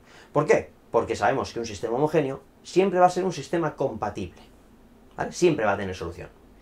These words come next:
Y siempre va a compartir rango con la matriz principal. Y esto hay que escribirlo, ¿vale? Por muy obvio que sea, esto hay que escribirlo. No vale que pongas rango de la principal dos, rango de la ampliada dos y te quedes tan ancho. No, hay que ponerlo.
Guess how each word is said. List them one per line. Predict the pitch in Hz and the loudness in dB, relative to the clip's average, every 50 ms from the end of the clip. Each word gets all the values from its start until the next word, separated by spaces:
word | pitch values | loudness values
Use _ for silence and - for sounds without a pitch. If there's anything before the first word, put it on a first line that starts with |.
| - - - - - | -20 -20 -20 -4 2
Y | 165 170 | 2 4
siempre | 165 - 190 180 151 139 | 6 6 4 4 4 4
va | 135 165 | 4 4
a | 160 | 4
compartir | 175 170 - - 180 - - 156 135 113 - - - | 4 4 4 6 4 4 4 0 -4 -4 -6 -12 -10
rango | 127 127 139 175 208 262 262 269 285 294 - - _ - _ _ | -4 0 2 4 4 4 2 0 -4 -6 -8 -14 _ -20 _ _
con | - 131 123 120 | -2 0 2 4
la | 113 110 | 4 2
matriz | 110 107 104 - 120 - | 2 0 -4 -4 -8 -6
principal. | - 117 107 95 92 80 - - - - - - - - - - - - | -4 -4 -4 -4 -6 -10 -12 -16 -20 -20 -20 -20 -20 -20 -20 -20 -8 -2
Y | 220 277 | 0 0
esto | 269 - - 208 | 2 2 2 2
hay | 170 | 2
que | - 156 | 4 2
escribirlo, | 151 - - - 120 110 98 87 - - - - _ - - - - _ - - - - - | 0 0 -2 -4 -4 -2 -2 -4 -6 -8 -16 -20 _ -20 -20 -20 -20 _ -20 -20 -14 -2 2
¿vale? | - - 240 | 2 2 2
Por | - - 151 143 151 | 4 4 6 6 6
muy | 196 247 302 294 208 | 6 6 6 6 8
obvio | 165 143 123 117 113 | 6 6 6 4 2
que | - - | 0 0
sea, | - - 214 247 - - - - - - - - | 0 2 2 2 2 -2 -6 -20 -20 -20 -6 0
esto | - 180 185 - - 165 | 2 2 2 2 0 0
hay | 156 | 0
que | 156 | 0
escribirlo. | 151 - - 160 180 180 123 98 87 - - - - - | -2 -2 2 4 4 6 4 2 -2 -8 -10 -18 -18 -10
No | - 127 156 190 214 196 | -4 2 4 6 8 8
vale | 165 165 170 175 185 175 | 10 10 8 8 6 2
que | - 117 | -2 -2
pongas | - 147 143 147 143 143 143 - - 113 | 0 0 2 2 2 0 -2 -2 -4 0
rango | 127 143 147 139 123 113 | 2 2 2 2 2 -2
de | - | -2
la | 120 | -2
principal | - 110 101 104 120 120 123 | -4 -6 -6 -4 -4 -2 0
dos, | 127 131 131 - - - | 2 2 0 0 -2 -8
rango | 110 120 131 127 117 | -6 -6 -4 -2 -4
de | 107 | -4
la | 104 | -4
ampliada | 104 98 117 123 113 107 | -6 -6 -4 -4 -2 -2
dos | 110 107 107 - 143 | -2 -4 -4 -6 -6
y | 135 | -6
te | - 110 | -6 -6
quedes | - 101 95 - | -4 -6 -6 -4
tan | - 98 | -6 -6
ancho. | 104 107 98 85 - - - - _ - - - - - - - - - - - - - - - - - - - - - | -6 -6 -6 -8 -12 -16 -18 -20 _ -20 -20 -18 -18 -16 -16 -16 -16 -16 -16 -20 -18 -20 -20 -20 -20 -20 -20 -16 -12 -10
No, | 90 - - - - _ _ _ - | -10 -10 -12 -16 -20 _ _ _ 2
hay | 123 127 123 | 2 2 2
que | - 135 | 0 -4
ponerlo. | 123 98 87 - - | -4 -6 -6 -8 -14